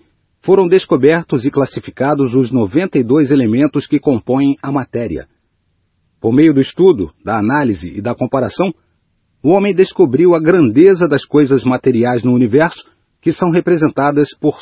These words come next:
sóis e estrelas, alguns dos quais dez milhões de vezes maiores do que a Terra.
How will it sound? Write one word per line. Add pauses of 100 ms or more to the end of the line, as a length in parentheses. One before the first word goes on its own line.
(120)
sóis
e
estrelas, (400)
alguns
dos
quais
dez
milhões
de
vezes
maiores
do
que
a
Terra.